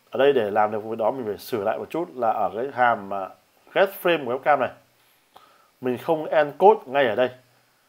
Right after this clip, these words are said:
mình vẫn trả về nguyên cái image. Đó. Để làm gì? Để cho thằng yolo nó đọc được cái image này, nó nhận diện, nhận diện xong rồi nó mới encode và trả về. Đây này.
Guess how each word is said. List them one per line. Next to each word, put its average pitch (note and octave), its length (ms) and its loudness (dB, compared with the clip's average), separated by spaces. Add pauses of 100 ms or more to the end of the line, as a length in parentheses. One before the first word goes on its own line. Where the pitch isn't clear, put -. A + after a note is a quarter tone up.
(160)
mình A#2 100 -6
vẫn D#3 160 -2
trả A2 240 4
về A#2 120 0
nguyên C#3+ 260 0
cái C#3 100 2
image. D#3 280 0 (680)
Đó. A2+ 260 -2 (500)
Để A#2 100 2
làm A#2 160 4
gì? B2 180 2 (520)
Để A2+ 300 2
cho D#3 160 4
thằng B2+ 200 -2
yolo D3 240 4
nó C#3+ 60 2
đọc D3 180 2
được B2 140 -6
cái C#3 80 -6
image D#3 160 -6
này, C#3 180 0 (840)
nó C3+ 680 2
nhận - 220 -8
diện, - 240 6 (420)
nhận C#3+ 180 -2
diện C#3+ 160 -2
xong D#3+ 340 0
rồi B2 340 4 (180)
nó A2+ 260 -2
mới C3+ 280 -2
encode D3+ 520 0
và G#2+ 80 -6
trả E2+ 180 -14
về. G2 240 -4 (120)
Đây A2+ 100 -12
này. G#2 120 -10